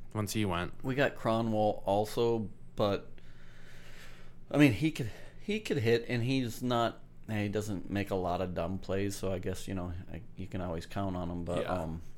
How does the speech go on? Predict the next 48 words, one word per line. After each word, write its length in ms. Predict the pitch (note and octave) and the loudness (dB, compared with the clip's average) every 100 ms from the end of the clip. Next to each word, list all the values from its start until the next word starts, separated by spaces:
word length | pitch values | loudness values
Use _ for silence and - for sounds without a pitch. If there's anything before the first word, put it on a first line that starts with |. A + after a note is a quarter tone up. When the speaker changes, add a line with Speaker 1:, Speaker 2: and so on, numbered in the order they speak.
| - | 0
Speaker 2:
and 300 | D#3+ F#3 - | 0 0 -2
which 120 | F3+ | -4
is 80 | G#3+ | -6
a 40 | - | -8
surprise. 440 | - D#3+ D3 G2+ | -4 -2 0 0
I, 280 | G2 A1 F2+ | 0 2 0
I 20 | |
was 160 | E2 A2 | 0 -4
surprised 420 | - - A2+ G#2+ | -6 -2 0 0
he 120 | A2+ | -2
hit 300 | G#2 - G#2+ - | -2 0 0 0
a 80 | |
lot 340 | F#2 F#2 E2 - | 0 0 0 -4
this 220 | E2 - | -6 -4
last 320 | E2+ D2+ - | -2 -2 -2
year. 280 | F#2 D2+ D2+ - | -4 -4 -4 -4
Um, 260 | F2+ E2 - | -6 -6 -8
he 140 | - | -4
really 240 | C3+ C3 B2+ | -2 0 0
went 260 | G#2 G2+ | -2 -4
for 140 | - G2 | -6 -6
some, 180 | - | -4
like, 140 | F2+ E2+ - | -4 -6 -6
bone-crushing 640 | - F#2 F#2+ - G2+ - D#2 | -4 -2 -2 -2 -4 -4 -6
hits 340 | F2 A#2 - | -4 -4 -6
still, 580 | - - - E2+ D#2 E2+ | -8 -8 -4 -2 -4 -6
and 140 | - A2+ | -8 -8
I'm 160 | A2+ | -8
surprised 480 | - - F#2 F#2+ F#2 | -12 -6 -2 -2 -2
at 100 | E2 | -4
his 220 | F#2+ - | -2 -4
age 240 | - E2+ - | -4 -4 -4
'cause 260 | F2 E2+ - | -4 -6 -6
that 160 | F2 F#2+ | -6 -4
could 100 | F2+ | -4
knock 300 | F2 F2 - | -4 -4 -2
you 100 | F#2+ | 0
out 280 | F#2 E2+ - | 0 -2 -2
weeks 340 | G#2+ A2+ - | -2 -2 -4
if 120 | - | -6
you 120 | G#2+ G#2+ | 0 2
Speaker 1:
Yeah. 140 | F#2+ G2 - - - - | 0 -4 -8 -8 -8 -6
Speaker 2:
hit 140 | B2+ | -4
somebody 300 | - E2 E2 | -4 -4 -4
wrong. 340 | D2 E2 F2+ F#2 | -4 -4 -4 -2
But, 200 | F2+ F2 | 0 0
um, 320 | G#2+ G2+ F2 - - - - - - - - - - - - - - | 0 0 -2 -6 -10 -12 -12 -14 -14 -14 -14 -12 -12 -10 -10 -10 -4
yeah, 260 | E3 E3+ A#2 | 2 4 2